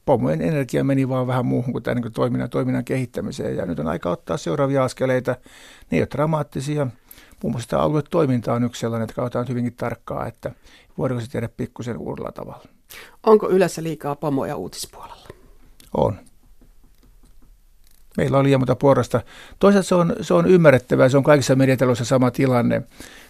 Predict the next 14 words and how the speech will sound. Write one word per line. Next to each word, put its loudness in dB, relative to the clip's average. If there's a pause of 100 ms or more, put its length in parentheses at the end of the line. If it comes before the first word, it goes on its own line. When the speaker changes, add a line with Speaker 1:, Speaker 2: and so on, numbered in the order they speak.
(120)
Speaker 1:
Kun 4
tää 8
digitaalinen 6
maailma 6
on 2
tullut, 4
eli 2 (160)
verkkojulkaiseminen. 0 (680)
Meillä 6
on 4
nyt -2 (240)
kolme 6
vahvaa 0
kanavaa. -6